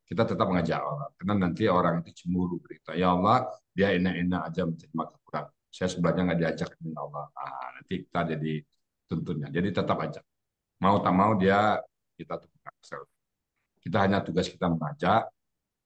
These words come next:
Masalah dia mau, kita serahkan sama Allah. Dan juga bapak-bapak semuanya, ya,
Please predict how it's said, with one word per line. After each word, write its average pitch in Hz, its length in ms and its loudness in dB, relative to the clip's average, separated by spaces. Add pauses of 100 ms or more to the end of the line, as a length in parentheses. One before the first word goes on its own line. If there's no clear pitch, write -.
(140)
Masalah 101 320 2
dia 113 100 6
mau, 110 460 4 (320)
kita - 80 -8
serahkan - 340 -8
sama - 240 -20
Allah. - 180 -20 (460)
Dan 80 140 -6
juga 87 180 2
bapak-bapak 80 480 0
semuanya, 80 480 -2
ya, 76 140 -4